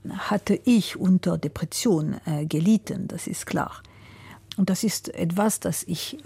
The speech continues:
sehr gut kenne, weil ich auch, wie viele junge Leute heutzutage, unter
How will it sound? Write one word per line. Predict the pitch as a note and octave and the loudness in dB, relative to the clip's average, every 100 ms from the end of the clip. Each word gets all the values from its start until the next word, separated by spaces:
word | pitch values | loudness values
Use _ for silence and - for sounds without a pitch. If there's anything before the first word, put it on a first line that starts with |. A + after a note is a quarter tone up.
| G3+ - | -10 -6
sehr | - D3+ | -2 0
gut | F3 A3+ - | 2 2 2
kenne, | G#3 G#3 B3+ C#4 | 4 6 6 4
weil | F3 F#3 - | 2 0 -2
ich | F3 - | -4 -4
auch, | G3 G#3 C4 - - - - | -2 0 0 -4 -16 -20 -8
wie | F3+ F#3 - - A#3+ | -2 -2 -4 -12 -14
viele | - G3+ G3 | -2 2 4
junge | F#3+ F3 F#3 F3+ | 4 4 4 4
Leute | F3+ G#3 A3 G#3 G3 F3+ F#3 - - | 4 2 0 0 0 -2 -6 -10 -8
heutzutage, | F#3 - F#3 G3 G3 A#3+ B3+ C4+ - - - - | -6 -4 -4 0 2 4 2 2 -6 -18 -20 2
unter | A3+ A3 - G#3 G3+ | 6 6 6 2 2